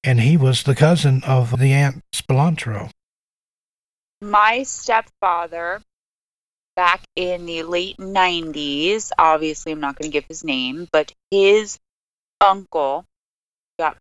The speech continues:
Speaker 2: put away for life for being the second in command to one of the five families of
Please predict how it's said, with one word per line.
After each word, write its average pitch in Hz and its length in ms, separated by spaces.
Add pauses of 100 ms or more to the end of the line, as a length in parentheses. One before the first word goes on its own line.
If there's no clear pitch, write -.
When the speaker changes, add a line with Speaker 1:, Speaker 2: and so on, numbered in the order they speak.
Speaker 2:
put 180 100
away 180 360 (120)
for 214 120
life 160 540 (400)
for 156 440 (260)
being 156 720 (340)
the 175 140
second 185 580
in 165 200
command 151 600 (240)
to 165 140
one 156 240
of 151 160
the 156 180
five 151 240
families 143 440
of 139 300